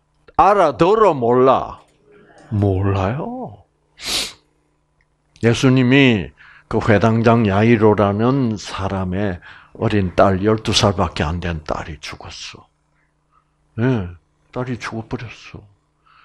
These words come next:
그래서 예수님이 그 딸의, 죽은 딸의 손을 잡고, "달리타쿰." 그래. "소녀야, 일어나라." 그 소녀가 그 말 들을 수 있어, 없어? 그 말은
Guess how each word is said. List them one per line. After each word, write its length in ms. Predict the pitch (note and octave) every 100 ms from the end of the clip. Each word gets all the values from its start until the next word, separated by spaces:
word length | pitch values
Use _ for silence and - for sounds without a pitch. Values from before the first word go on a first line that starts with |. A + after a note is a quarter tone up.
| _ _
그래서 320 | - A#2+ A#2 A2
예수님이 560 | A2 - A2+ A2 G#2+
그 280 | - G#2 -
딸의, 400 | G2 G2+ G#2 F#2+
죽은 400 | - C3 A2+ F#2
딸의 260 | F2+ F#2+ F#2+
손을 380 | - G2+ G2+ F#2
잡고, 580 | E2+ D#2+ - - G2+ D3 _ _ _ _ _
"달리타쿰." 1040 | - A#2 A#2 A#2 G#2+ - - - - A2 F2+ E2+ D#2+ - _ _ _ _ _ _ _
그래. 160 | - - - _ _ _ _ _ _ _ _ _ _ _ _ _ _ _
"소녀야, 880 | - - G#2+ G#2 G2+ G2+ G2 G#2 A2+ _ _ -
일어나라." 880 | B2 G#2+ F2 D2 D#2 D#2 - - - _ _ _ _ -
그 80 |
소녀가 760 | A#2+ - A#2+ C3+ C3+ A2+ C#2+ B1+
그 100 | -
말 240 | A#2 A#2 D#2+
들을 300 | F#2 F#2 C#3+
수 160 | -
있어, 220 | A2+ - C#3+
없어? 420 | - - - - _ _ _ _ _ -
그 120 | B2
말은 600 | A2 D2 - F#2+ C3+